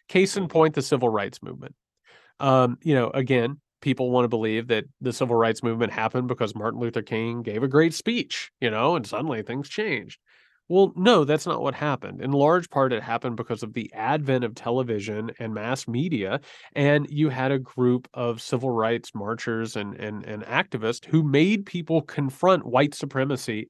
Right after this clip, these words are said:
up front in their faces. And we can't just rely on these things, again, to solve themselves.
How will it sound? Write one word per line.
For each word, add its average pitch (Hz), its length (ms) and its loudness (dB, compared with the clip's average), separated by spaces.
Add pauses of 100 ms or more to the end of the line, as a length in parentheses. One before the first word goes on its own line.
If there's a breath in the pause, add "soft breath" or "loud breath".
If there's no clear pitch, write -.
(100)
up 156 240 -2 (200)
front 127 320 0 (100)
in 127 200 -2
their 110 180 -4
faces. - 640 -12 (600 loud breath)
And 165 340 4 (140)
we 185 180 0
can't 220 500 0
just 156 400 0
rely 156 440 0
on 143 180 0
these 120 220 -4
things, 202 380 -8
again, 151 360 0
to 151 140 -6
solve 151 480 0
themselves. 92 840 -12